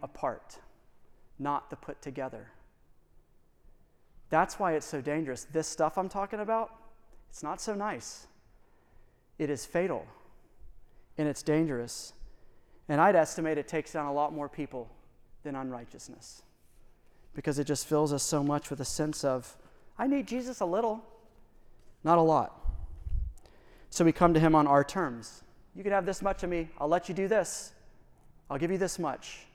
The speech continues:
We come to him on, on our terms, and we insist on those terms. A profile of a nice person. So let's get back to Nicodemus. What are the obstacles for Nicodemus getting to Jesus, really knowing who he is,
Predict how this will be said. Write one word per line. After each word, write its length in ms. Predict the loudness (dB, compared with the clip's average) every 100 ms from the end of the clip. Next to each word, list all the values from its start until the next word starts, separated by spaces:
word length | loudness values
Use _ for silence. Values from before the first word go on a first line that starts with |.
| -20 -20 -20 -20 _ _ -20 -20 -20 -20 -18 -12
We 80 |
come 200 | -4 -2
to 60 | 0
him 180 | 0 0
on, 300 | 0 -2 -4
on 120 | -6
our 140 | -4 -6
terms, 580 | -6 -10 -10 -14 -18 -20 -20 -20 -20
and 100 | -12
we 80 | -10
insist 380 | -8 -6 -8 -6
on 100 | -4
those 180 | -4 -6
terms. 460 | -10 -10 -10 -14 -20 -20 -20 -20 -20 -20 -20 -20 -20 -20 -20 -20 -20 -12
A 60 | -8
profile 580 | -2 0 2 2 2 -4 -6 -4
of 80 | -4
a 40 |
nice 220 | -2 -2 -2
person. 340 | -4 -2 -6
So 320 | 2 4 4 0 -16 -2
let's 160 | 0 4
get 160 | 4
back 180 | 6 4
to 80 | 4
Nicodemus. 720 | 0 2 0 0 -2 -8 -14 -18 -20 -20 -20 -20 -18 0
What 160 | 4
are 40 | 4
the 120 | 6
obstacles 500 | 6 4 0 -4 -4
for 120 | -2
Nicodemus 760 | -4 -2 -2 0 0 -2 -6 -12 -14 -14 -16 -18 -20 -4
getting 240 | 0 0
to 80 | 0
Jesus, 400 | 0 0 0 -2
really 260 | 2 2 4
knowing 340 | 4 4 4
who 120 | 2
he 200 | 0 2
is, 440 | 2 0 -4 -10